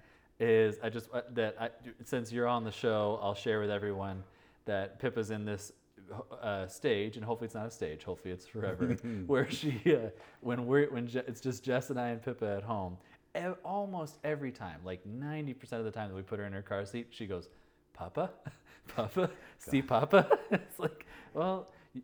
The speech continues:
Speaker 1: you know, some, you know, sometimes we are going to
Speaker 2: Sometimes
Speaker 1: your
Speaker 2: we
Speaker 1: house,
Speaker 2: are, but,
Speaker 1: but
Speaker 2: yeah.
Speaker 1: some, <laughs> sometimes we're going somewhere else, and we just have
Speaker 2: That's,
Speaker 1: to do
Speaker 2: that's
Speaker 1: it.
Speaker 2: how Pippa gets to the top of my list, right?
Speaker 1: <laughs> Yeah,
Speaker 2: She,
Speaker 1: no,
Speaker 2: she's
Speaker 1: she
Speaker 2: not
Speaker 1: goes,
Speaker 2: gonna get picked on
Speaker 1: "Papa."
Speaker 2: because of that.
Speaker 1: <laughs> Then, uh, the,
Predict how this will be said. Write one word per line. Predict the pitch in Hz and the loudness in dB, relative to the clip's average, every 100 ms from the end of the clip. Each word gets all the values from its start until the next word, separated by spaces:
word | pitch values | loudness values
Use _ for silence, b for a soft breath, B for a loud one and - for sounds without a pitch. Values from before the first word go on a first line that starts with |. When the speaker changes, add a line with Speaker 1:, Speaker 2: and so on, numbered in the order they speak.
| - | -4
Speaker 1:
you | 160 | -2
know, | 123 | 0
some, | 123 160 | 0 -2
you | 143 | 0
know, | 175 127 160 | -2 -2 -2
sometimes | 147 147 156 170 185 | 0 2 2 0 2
we | |
are | 208 233 | 4 4
going | 160 117 | 4 6
to | |
Speaker 2:
Sometimes | 127 | 6
Speaker 1:
your | 180 | 10
Speaker 2:
we | 247 | 12
Speaker 1:
house, | 254 | 12
Speaker 2:
are, | 113 | 12
but, | 92 92 95 92 | 12 6 4 6
Speaker 1:
but | 143 | 6
Speaker 2:
yeah. | - - | 6 4
Speaker 1:
some, | 208 165 | 4 4
<laughs> | 139 151 | 2 2
sometimes | 196 143 175 170 | 2 2 0 0
we're | 139 | 0
going | 165 147 | 2 2
somewhere | - 135 151 160 | 0 -2 0 2
else, | 196 151 117 131 | 2 2 0 -4
and | 117 | -6
we | 127 | -4
just | 123 | 0
have | 107 | 2
Speaker 2:
That's, | 139 | 4
Speaker 1:
to | 135 | 8
do | |
Speaker 2:
that's | 165 175 | 8 8
Speaker 1:
it. | |
Speaker 2:
how | 151 | 8
Pippa | 160 156 | 8 8
gets | 131 135 | 6 6
to | 127 | 4
the | |
top | 110 131 120 | 8 8 8
of | |
my | 113 | 4
list, | 98 170 101 - | 4 4 2 2
right? | 90 135 | 2 6
Speaker 1:
<laughs> | |
Yeah, | 196 147 | 6 6
Speaker 2:
She, | 151 | 2
Speaker 1:
no, | 156 - | -4 -4
Speaker 2:
she's | 170 | 2
Speaker 1:
she | |
Speaker 2:
not | 135 | 6
Speaker 1:
goes, | 123 | 6
Speaker 2:
gonna | 120 | 6
get | 101 98 | 4 4
picked | 185 - | 4 8
on | 110 95 | 6 8
Speaker 1:
"Papa." | 113 | 6
Speaker 2:
because | 98 | 8
of | - | 10
that. | 127 - - - | 12 12 10 8
Speaker 1:
<laughs> | - - - - - - - - 403 330 165 185 156 - 180 - | 4 6 2 2 -2 0 0 0 -4 -4 2 2 2 -2 -4 -2
Then, | 151 151 151 | 4 4 6
uh, | 139 123 120 | 4 2 2
the, | 139 | -2